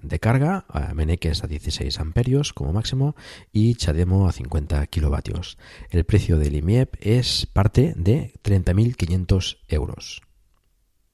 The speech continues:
El Outlander fip es un todoterreno híbrido enchufable de cuatro metros seiscientos noventa y cinco milímetros de largo, un metro ochocientos milímetros de ancho y un metro setecientos diez milímetros de alto.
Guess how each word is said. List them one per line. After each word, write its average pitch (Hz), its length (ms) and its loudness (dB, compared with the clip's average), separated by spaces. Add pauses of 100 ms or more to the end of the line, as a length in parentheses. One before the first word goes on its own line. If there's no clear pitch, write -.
(1300)
El 113 140 4
Outlander 127 500 10
fip - 440 6 (220)
es 101 260 6
un 90 340 4
todoterreno 98 680 6 (300)
híbrido 92 380 4
enchufable 120 600 0 (920)
de 120 340 6
cuatro 107 240 6
metros - 240 4
seiscientos 101 440 4
noventa 92 200 4
y - 20 4
cinco 90 480 6
milímetros 82 480 2
de 73 400 0
largo, 139 480 2
un 127 160 -2
metro 95 220 2
ochocientos 85 420 -2
milímetros 73 560 -4
de 71 140 -2
ancho 120 420 0
y 101 140 2
un 101 80 2
metro 104 180 0
setecientos 90 480 -2
diez 87 220 0
milímetros 80 420 -2
de 82 160 0
alto. 71 380 -4